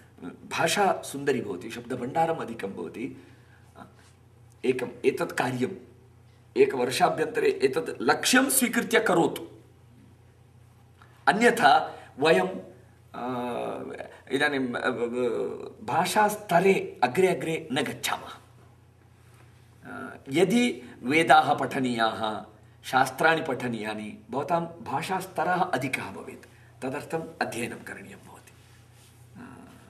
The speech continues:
अन्यथा केवलं वयं सर्वदा एल् टु, एल् त्री कक्ष्याः चालयन्तः भवामः,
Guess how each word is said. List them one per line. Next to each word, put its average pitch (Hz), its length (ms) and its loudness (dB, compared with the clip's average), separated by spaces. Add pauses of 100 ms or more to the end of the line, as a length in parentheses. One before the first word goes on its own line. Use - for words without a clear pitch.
(260)
अन्यथा 185 540 2
केवलं 170 340 -2
वयं 160 420 0
सर्वदा 165 580 2 (260)
एल् 139 200 0
टु, 170 100 2
एल् - 260 2
त्री 160 480 -4 (380)
कक्ष्याः 147 480 0
चालयन्तः 139 680 0
भवामः, - 500 -2